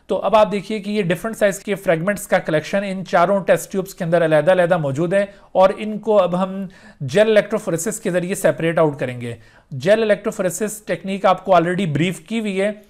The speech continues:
उसमें आप देखिए ये आपने जेल शीट प्रिपेयर की और जेल शीट प्रिपेयर करके आपने इन चारों ट्यूब्स का सैंपल यहाँ पर लोड कर दिया। आपने ये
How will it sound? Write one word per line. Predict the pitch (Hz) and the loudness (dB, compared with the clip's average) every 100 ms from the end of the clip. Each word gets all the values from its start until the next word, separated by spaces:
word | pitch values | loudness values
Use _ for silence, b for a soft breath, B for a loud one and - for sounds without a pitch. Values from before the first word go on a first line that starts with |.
| b | b
उसमें | 190 - 202 | -12 -2 0
आप | 180 | 2
देखिए | 175 170 196 | 0 -4 -4
ये | 196 190 | -2 2
आपने | 180 185 190 | 2 0 -6
जेल | 143 165 180 196 | -4 4 4 4
शीट | - 196 175 | -4 -6 -4
प्रिपेयर | 180 160 190 220 | -6 -2 2 0
की | 220 240 233 B B 196 | 0 -6 -6 B B -4
और | |
जेल | 160 180 202 | 0 4 4
शीट | 208 214 185 | 2 -6 -4
प्रिपेयर | 185 165 196 | -6 0 0
करके | 202 190 165 196 | 2 -2 0 2
आपने | 180 180 196 196 196 B B | 2 0 -4 -4 -6 B B
इन | 190 196 | -6 -4
चारों | 208 220 233 247 | 2 4 4 2
ट्यूब्स | 202 208 208 - | 0 -4 -4 -6
का | 214 | -2
सैंपल | 190 190 165 170 196 196 | 0 0 -2 2 2 2
यहाँ | 175 170 | 0 0
पर | 185 | 2
लोड | 175 160 165 | 2 4 2
कर | 156 139 | 0 -4
दिया। | 120 117 110 - b b b | -4 -8 -10 -16 b b b
आपने | 165 233 196 | 0 0 0
ये | 190 | -2